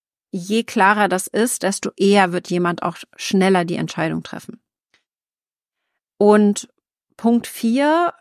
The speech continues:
für unsere Mini-To-Do von dem ersten Thema ist der Hero-Bereich, also der oberste Bereich von der Sales-Page.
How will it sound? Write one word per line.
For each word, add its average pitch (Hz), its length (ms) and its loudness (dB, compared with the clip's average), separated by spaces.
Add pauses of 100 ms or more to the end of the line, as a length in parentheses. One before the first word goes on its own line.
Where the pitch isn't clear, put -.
(400)
für - 220 -4
unsere 240 240 2
Mini-To-Do 247 800 0
von 226 260 0
dem 208 160 0
ersten 233 680 -2 (440)
Thema 240 480 2
ist - 600 -6
der 190 120 -2
Hero-Bereich, 190 1040 0 (200)
also 185 300 0
der 180 260 -4 (500)
oberste 262 680 2
Bereich 180 800 0
von 196 320 0
der 180 100 0
Sales-Page. - 840 -10